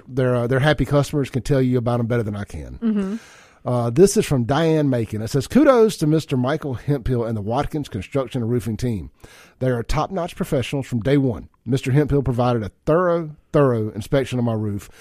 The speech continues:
Speaker 1: He knew exactly what documents and photos I needed to assist, to assist me with my insurance company. He was never too busy to answer my many questions.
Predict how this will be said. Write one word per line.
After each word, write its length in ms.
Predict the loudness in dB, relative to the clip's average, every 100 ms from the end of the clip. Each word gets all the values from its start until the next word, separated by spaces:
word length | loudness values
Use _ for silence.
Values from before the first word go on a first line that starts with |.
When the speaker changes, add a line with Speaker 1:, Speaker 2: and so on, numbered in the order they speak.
| -20 -20 0
Speaker 1:
He 100 | 6
knew 120 | 6
exactly 600 | 6 2 -2 -2 -2 -2
what 220 | -2 -2
documents 440 | 0 0 0 -2 -2
and 120 | -4
photos 420 | 2 4 6 4
I 80 | 4
needed 300 | 2 2 0
to 100 | -2
assist, 540 | -2 0 0 0 -8 -20 -20 _ _ _ 0
to 80 | 0
assist 320 | 4 2 4
me 80 | 2
with 100 | 2
my 140 | 2
insurance 280 | 2 0 -4
company. 420 | -4 -4 -4 -6 -10 -20 -20 -20 -20
He 140 | 2 4
was 220 | 4 4
never 320 | 4 6 4
too 160 | 4 4
busy 340 | 6 4 4
to 80 | 0
answer 260 | -2 0 0
my 260 | 0 0 0
many 320 | 2 2 2
questions. 760 | 0 -4 -4 -6 -6 -6 -10